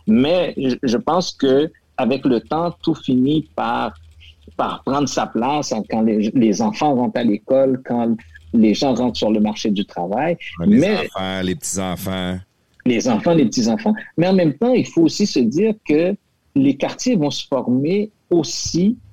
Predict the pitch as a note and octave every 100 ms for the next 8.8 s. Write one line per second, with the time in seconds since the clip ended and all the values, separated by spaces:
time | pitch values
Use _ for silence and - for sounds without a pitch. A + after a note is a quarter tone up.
0 | - D3+ - C#3+ - - E3+ F3 A#2 B2
1 | B2 A#2+ - C3 B2 - - C#3 - D3
2 | A#2+ C#3+ B2 B2+ C3+ B2+ D3+ - A#3+ F#3+
3 | C3 A#2 A#2 - D3 A#2+ B2 A2+ G#2+ A#2
4 | _ _ _ _ _ A#2 A2 A2+ A2+ A#2
5 | A#2 - A#2+ A#2+ - A#2 - - - G3+
6 | A#3+ G#2 A2+ C3+ F3+ G3 F3+ C#3+ B2+ A2+
7 | - G#2+ G#2+ F3 G3 - - - C3+ B2+
8 | A2 A2+ G#2 G#2+ D3 A3 A3